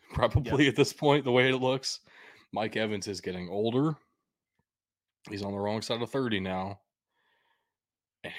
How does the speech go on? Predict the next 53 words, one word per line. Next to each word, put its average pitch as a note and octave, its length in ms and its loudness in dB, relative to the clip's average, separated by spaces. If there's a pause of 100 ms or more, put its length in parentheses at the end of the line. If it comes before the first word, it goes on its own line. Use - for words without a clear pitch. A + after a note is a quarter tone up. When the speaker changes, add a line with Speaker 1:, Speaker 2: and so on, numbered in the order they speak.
Speaker 1:
who D3 120 0
do E3 60 -2
you D3 120 -2
have C3 240 -2
other C3+ 180 -2
than G#2+ 140 -4
that? B2+ 240 -4 (420)
I A2+ 40 -10
mean, G#2+ 120 -4
Scotty C#3+ 440 -2
Miller A#2 480 -2 (180)
ain't A#2 200 -4
that A#2 180 2
exciting G#2+ 580 -2
of G#2 140 -8
a G#2 60 -2
wide A2 280 0
receiver. G#2 640 -2 (180)
<laughs> - 380 -14 (720)
Speaker 2:
You G#2 140 -10
Speaker 1:
Gotta C3 160 -2
Speaker 2:
don't F3+ 120 0
Speaker 1:
be F#3 40 2
Speaker 2:
have E3+ 80 2
a C#3 60 0
Speaker 1:
honest C3 120 -2
Speaker 2:
tight D3+ 160 0
Speaker 1:
with G#2 80 -4
Speaker 2:
e-, G2+ 100 -6
Speaker 1:
you. G2+ 100 -6
Speaker 2:
you D3+ 80 -4
don't E3+ 120 0
have D#3 140 0
a C3 40 -2
tight B2 220 0
end B2 160 -6
right G#2+ 140 -4
now G2+ 180 -10
either. G2 200 -14 (760)
Speaker 1:
You D3+ 160 -4
do C3+ 140 0
not C#3+ 180 0
have A#2+ 120 0
a A2 40 -2
tight A2 220 2
end G2+ 280 -2 (140)
right G#2 180 -8
now. G#2 340 -6 (680)
What A#2+ 360 -2 (180)
do A#2+ 80 -6
you A#2 160 -2
possibly A2+ 560 -6
have F#2+ 420 -2